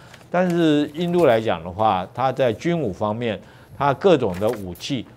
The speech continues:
完全是拼凑，它没有整体的一个，整体的一个设施。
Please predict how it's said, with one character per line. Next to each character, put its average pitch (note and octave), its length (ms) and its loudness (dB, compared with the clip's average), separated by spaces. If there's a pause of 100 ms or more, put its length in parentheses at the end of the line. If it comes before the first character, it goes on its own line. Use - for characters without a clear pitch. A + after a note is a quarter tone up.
(100)
完 B2 200 2
全 A#2 180 -4
是 A2+ 120 -8
拼 A#2+ 280 -8
凑， A#2 140 0
它 B2+ 200 0
没 D3 100 -4
有 C#3+ 100 0
整 A2 220 -4
体 F2 100 -6
的 F#2 340 -8
一 A#2+ 160 -12
个， G2 220 -6 (120)
整 B2 160 0
体 A2 120 -2
的 F2 100 -6
一 G2 120 -6
个 G2+ 120 -4
设 G2 240 -4
施。 F#2+ 280 -8